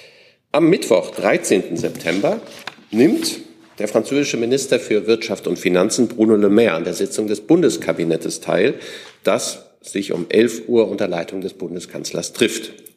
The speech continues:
Regelmäßige wechselseitige Kabinettteilnahmen mit unseren französischen Freunden haben gute Tradition und sind ein Kernbestand des Vertrages von Aachen. Sie stehen für die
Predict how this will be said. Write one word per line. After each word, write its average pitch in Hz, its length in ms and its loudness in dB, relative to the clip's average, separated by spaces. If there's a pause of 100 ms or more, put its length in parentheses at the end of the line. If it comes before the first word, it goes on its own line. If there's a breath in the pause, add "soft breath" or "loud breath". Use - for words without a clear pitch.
Regelmäßige 131 720 4
wechselseitige 101 680 0
Kabinettteilnahmen 101 1040 0 (340 loud breath)
mit 107 240 -2
unseren 101 260 0
französischen 95 480 -2
Freunden 87 460 0
haben 85 260 -6
gute 117 220 -8
Tradition 110 720 0 (560 loud breath)
und 120 160 2
sind 123 260 2
ein 120 200 0
Kernbestand 113 720 -2
des 98 80 -8
Vertrages 85 560 -8
von - 240 -4
Aachen. 78 340 -6 (400 loud breath)
Sie - 140 -8
stehen 113 320 2
für 110 100 -2
die 90 220 -2